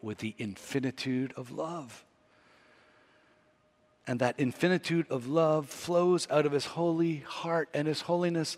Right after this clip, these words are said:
loves to give mercy. His holiness makes him happy in redeeming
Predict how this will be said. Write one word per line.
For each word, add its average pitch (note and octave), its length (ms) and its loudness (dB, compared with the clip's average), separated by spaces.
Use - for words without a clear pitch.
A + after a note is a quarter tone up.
loves C#3+ 600 0
to F#3+ 120 6
give D#3+ 600 0
mercy. E3+ 540 2
His E3 180 4
holiness F#3 560 2
makes E3+ 260 0
him D3+ 220 -2
happy E3+ 540 0
in E3 160 4
redeeming F3 680 4